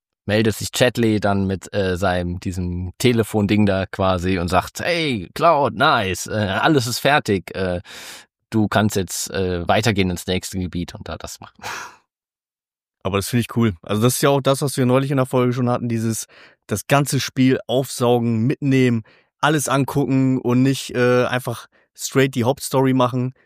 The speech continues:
Speaker 2: zum nächsten Marker und das war's, ne? Und dann fragt man sich, ja gut, wer war denn jetzt eigentlich der Charakter da vorne?
Speaker 1: Ja, das ist halt das Schöne an R P Gs, ne? Ich meine, manchmal ist es zu viel,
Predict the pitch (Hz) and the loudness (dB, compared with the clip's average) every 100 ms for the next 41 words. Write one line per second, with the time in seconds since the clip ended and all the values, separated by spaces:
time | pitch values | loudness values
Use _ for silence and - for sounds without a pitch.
0 | _ _ - 113 113 135 - 131 123 123 | _ _ 0 2 4 2 0 0 2 2
1 | 139 120 120 113 117 107 - _ 117 101 | 0 0 0 0 0 -2 -10 _ -6 0
2 | 107 101 - 101 120 - _ - 107 - | 2 2 0 -2 -2 -6 _ -4 -4 0
3 | 113 113 110 107 101 98 123 123 110 98 | 0 2 0 0 0 0 0 -2 -2 0
4 | 95 95 147 160 107 104 101 98 104 95 | 0 2 4 2 2 0 0 -2 -2 -2
5 | - 101 92 107 95 95 - _ _ _ | -2 -4 -4 -4 -4 -4 -10 _ _ _
6 | - 113 113 110 - - - - - 107 | -4 0 0 -2 -10 -16 -14 -16 -4 -4
7 | 156 - 214 180 - 165 135 - 101 104 | 0 0 0 2 2 4 4 2 0 -2
8 | - 92 - - 151 143 139 135 156 - | -2 -6 -6 -6 -4 0 0 2 0 -2
9 | 123 131 120 - - 156 175 - 160 185 | -2 -4 -8 -8 -2 0 0 0 0 2